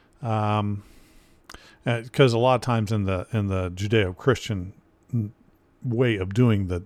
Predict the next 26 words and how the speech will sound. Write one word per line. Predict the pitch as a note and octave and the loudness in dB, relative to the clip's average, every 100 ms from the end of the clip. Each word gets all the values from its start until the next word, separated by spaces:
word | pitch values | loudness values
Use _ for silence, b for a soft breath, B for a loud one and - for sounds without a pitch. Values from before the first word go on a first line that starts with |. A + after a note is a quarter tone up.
| - | -8
the, | F#2+ F#2+ - | -8 -8 -8
the | A#2 | -4
God | G#2 G2 F2 | 0 2 0
character, | - C#3+ A2+ G#2 | 0 0 2 -2
he's | G2 | -2
also, | G2 G2 G#2 F#2 B B B - | -2 -2 -6 -8 B B B -10
uh, | F#2+ F2 F2 | -6 -4 -2
omniben-, | A2 G#2+ F#2 E2+ G2+ - - | 0 0 -2 -4 -6 -8 -6
omnibenevolent, | B2+ B2+ C3 B2+ G#2 G#2 G2+ G#2 F2+ C#2+ - - B B B | -2 2 4 2 2 0 4 2 2 -12 -18 -20 B B B
you | - | -6
know, | F2 E2+ | -4 -4
all | - G2+ | -2 -2
good | F2+ D#2 - - _ | -2 -6 -6 -18 _
sort | - A2+ F#2 | -4 -4 -4
of | |
a | E2 | -6
thing. | - C#2 - b b b - | -10 -12 -20 b b b -4
They, | D3+ D3+ - _ | 0 0 -2 _
they | D#3+ C#3 | -2 -2
took | - - - | -2 -6 0
that | B2 A2+ - | 2 2 0
and | A#2+ A#2 A2+ b b b b b _ _ | -4 -2 -4 b b b b b _ _
allowed | C#3 C3+ C#3 D#3 | -4 0 2 2
him | C3 D3+ D3 | 0 0 0
to | C3 | -4
have | - - A#2 A#2+ A#2 A2 - | -8 -4 -2 0 -2 -6 -16